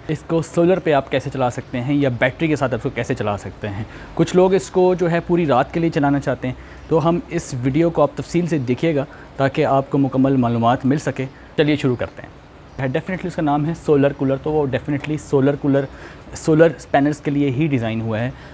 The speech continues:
लेकिन अगर आपके पास solar panel नहीं है, तब भी आप solar cooler जो है वो battery पर चला सकते हैं, क्योंकि solar cooler जो है वो ट्वेल्व volts पर operate हो जाता है। For example, अगर आपके पास एक solar cooler है, ये इसकी supply है plus और minus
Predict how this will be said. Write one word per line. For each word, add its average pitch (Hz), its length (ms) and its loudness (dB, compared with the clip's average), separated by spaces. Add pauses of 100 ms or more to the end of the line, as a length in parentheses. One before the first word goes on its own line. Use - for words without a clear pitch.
(100)
लेकिन 165 180 2
अगर 190 140 4
आपके 185 180 2
पास 185 140 2
solar 170 320 2
panel 170 300 -2
नहीं 156 340 2
है, 156 140 0
तब 160 160 -2
भी 180 160 0
आप 170 120 4
solar 160 300 2
cooler 147 240 0
जो 143 140 0
है 135 100 0
वो 160 120 -2
battery 123 380 -2
पर 143 120 -4
चला 117 240 -2
सकते - 300 -10
हैं, 92 200 -10
क्योंकि 156 320 0
solar 170 260 2
cooler 165 240 0
जो 156 120 -2
है 160 80 -2
वो 151 120 -2
ट्वेल्व 165 340 0
volts 135 240 2
पर 151 140 0
operate 131 280 2
हो 120 80 2
जाता 98 220 0
है। 101 80 -10 (500)
For 170 140 8
example, 156 380 2 (200)
अगर 151 200 0
आपके 151 180 2
पास 160 80 2
एक 156 80 -4
solar 147 340 2
cooler 147 320 2
है, 170 160 -2 (4000)
ये 160 140 4
इसकी 170 240 -2
supply 147 380 0
है 156 140 2
plus 156 460 0
और 143 160 2
minus 127 500 -2